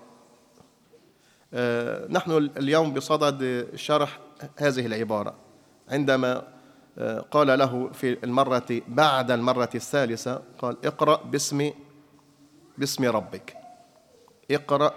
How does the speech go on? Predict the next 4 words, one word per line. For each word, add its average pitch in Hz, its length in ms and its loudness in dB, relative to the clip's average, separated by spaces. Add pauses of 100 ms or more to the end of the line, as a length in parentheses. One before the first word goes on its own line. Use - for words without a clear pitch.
(100)
باسم 131 260 -2
ربك". 104 360 -2 (960)
آه، 110 420 -2 (320)
وهذه 170 680 4